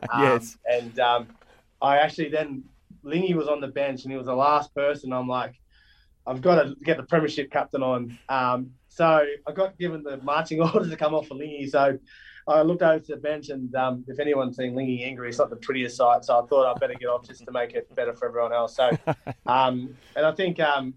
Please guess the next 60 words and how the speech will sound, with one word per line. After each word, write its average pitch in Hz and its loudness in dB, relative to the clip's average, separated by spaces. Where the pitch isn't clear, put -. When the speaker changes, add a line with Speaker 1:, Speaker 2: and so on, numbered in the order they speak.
Speaker 2:
yeah, 143 -4
getting 147 -2
him 127 -6
on, 120 -6
you 151 -6
know, 123 0
was, 123 -6
um, 117 2
I 120 0
wanted 143 2
to 127 -16
stay 127 2
on 131 6
there, 123 -4
but, 123 -4
um, 117 -4
you 127 -10
know, 113 -6
Lingy 131 -6
deserved 113 0
that 113 4
opportunity 113 -2
to - -20
be 117 0
able 113 4
to, 117 -2
um, 110 2
be 160 4
the 147 4
premiership 175 2
captain, 156 2
but 131 -6
also 135 -4
share 127 -6
it 117 -6
with 117 -12
his, 113 -10
uh, 117 0
with 117 -8
his 113 -10
guys. 113 -4
Speaker 1:
And 151 4
again, 147 2
I 127 0
don't 135 0
know 127 0
how 120 2
sharp 120 0
your 117 -2
memory 117 0
is. 131 -2
He 131 0
was 127 0
that. 160 0
Did 143 2
he 147 2
then 160 0
kick - -4
that 127 2
goal 127 4